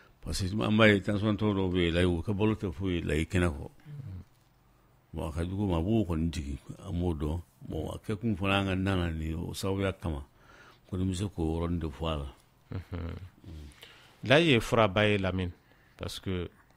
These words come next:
Speaker 2: eh, nka a kana caya.
Speaker 1: Unhun.
Speaker 2: N'i y'a jateminɛ, eh, joli sira,
Speaker 1: Mm.
Speaker 2: ale bi joli sira ninnu vraiment, a b'olu labaara kosɛbɛ.
Speaker 1: Mm.
Speaker 2: Alors que hadamaden, ni i joli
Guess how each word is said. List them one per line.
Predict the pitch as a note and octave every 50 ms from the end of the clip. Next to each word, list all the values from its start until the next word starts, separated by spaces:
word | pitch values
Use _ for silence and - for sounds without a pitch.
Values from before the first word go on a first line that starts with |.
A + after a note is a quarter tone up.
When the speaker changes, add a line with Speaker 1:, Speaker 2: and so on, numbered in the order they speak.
| _ _ _ _ _ -
Speaker 2:
eh, | F#2+ G2 F#2+ F#2 E2+ - -
nka | A#2+ G#2 A2 G2
a | F#2
kana | - C3 B2 A#2+ G#2+
caya. | - - - G2 F2+ F2 E2+ - - _ -
Speaker 1:
Unhun. | D#2+ D#2 C#2+ D2+ E2 F#2+ A2 A#2+ _ _ _ _ _ -
Speaker 2:
N'i | G#2
y'a | A#2+ B2+ B2+ A2
jateminɛ, | G#2 G#2+ - - A#2 G#2+ G#2+ G2+ F#2+ F2+ F2 E2 - - - -
eh, | E2+ F2 E2+ E2+ E2 F2 - - - _ _ _ _ - _ _ _ _ _ _ _ _ _ _ _ _
joli | - G#2 - A#2+ G#2 G2+ G2+
sira, | - - C3+ B2+ A#2+ - - - - -
Speaker 1:
Mm. | E2+ D#2+ D#2+ D#2 D#2 D2+ D2 C#2+ C#2+ - _ _ _ _ _ _ _ _ _ _ _ _ _ _ _ _ _ _
Speaker 2:
ale | - F#2 G2 G#2 A#2+
bi | A2 A2 G#2 F#2+
joli | - G2 F2+ F#2
sira | - - A2 G#2 G#2
ninnu | G2+ G2 F#2+ G2 F#2 F2+
vraiment, | E2+ F2+ F#2+ F#2 F#2 F#2+ G2 G2 G2 - - -
a | - E2+
b'olu | E2 F#2 G2 G2 F#2 F#2 F2
labaara | E2 E2 D#2+ D#2+ F2 E2+ E2 D#2+
kosɛbɛ. | - - F#2+ - - - E2 F2 G#2+ - - _ -
Speaker 1:
Mm. | E2 D#2 D2 C#2+ D2 - _ _ _ _ _
Speaker 2:
Alors | - - A2+ B2+ C3+
que | - -
hadamaden, | A2+ A#2+ A#2+ B2+ B2 A2+ G#2 F#2+ G#2 G#2+ G#2 G#2
ni | A2 A#2+ B2 B2 B2 A#2 - -
i | - B2+ B2 A2 G2
joli | G#2 G2 F2 F#2 G#2 G2+